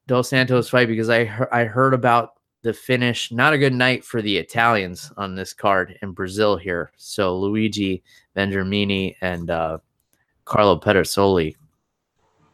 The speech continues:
Gonna be a long flight back to Italy for those two paisans. So, uh, <laughs> uh, <laughs> uh, in any case, let's move on. So the next thing coming up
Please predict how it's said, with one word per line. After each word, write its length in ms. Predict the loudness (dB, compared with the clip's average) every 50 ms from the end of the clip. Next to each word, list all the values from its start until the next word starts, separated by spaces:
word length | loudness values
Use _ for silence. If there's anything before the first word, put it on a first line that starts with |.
| _ _ _ _ _
Gonna 120 | 0 2 4
be 80 | 6
a 80 | 6 6
long 320 | 6 6 4 4 4 2
flight 380 | 0 0 2 2 4 4 2 0
back 180 | 0 -2 -2 -2
to 220 | -2 -2 -2 -2 -4 -8 -14 -14 -16 -14 -6 0
Italy 360 | 0 2 2 2 0 -2 -4
for 180 | -4 -4 -4
those 280 | -2 -2 -2 -2 -4 -4
two 180 | -6 -6 -6 -6
paisans. 720 | -6 -4 -4 -4 -4 -4 -6 -8 -8 -8 -8 -10 -12 -14 _ -20 -20 -18 -14 -14 -14 -10
So, 360 | -2 2 4 6 6 6 6 4 2 -2 -6 -8 -18 -8 -2
uh, 200 | 0 2 2 4
<laughs> 2500 | 4 4 4 4 6 6 6 6 6 4 4 4 6 4 2 4 4 0 0 2 0 0 0 -2 -4 -4 -4 -6 -8 -16 -16 _ -16 -16 -16 _ -20 -20 _ _ -12 -8 -6 -4 -4 -4 -6 -2
uh, 280 | 2 4 6 6 6 6 4 2 2
<laughs> 120 | 4 4 4 2 0 -14 _ _ _ -20 -20 _ _ _ _ _ _ -20 -16 -14 -12 -12 -10 -10 -12 -12 _ _ _ _ -2
uh, 300 | 0 0 2 0 0 -2 -4
in 140 | -4 0 2
any 220 | 2 2 2 0
case, 480 | -2 0 2 4 4 4 2 -2 -8 -16 _ -20 -20 -20 -20 -20 -20 -20 _ _ _
let's 300 | -2 2 2 2 2 0
move 360 | -2 -2 0 2 2 2 2 2
on. 380 | 4 4 4 4 2 0 -4
So 240 | -6 -2 0 0 2
the 140 | 2 0 -2
next 380 | -4 -6 -8 -8 -8 -8 -10
thing 360 | -8 -4 -2 -2 -2 -2 -4 -6
coming 380 | -4 -4 -4 -2 0 0 0
up 240 | 2 0 0 -4 _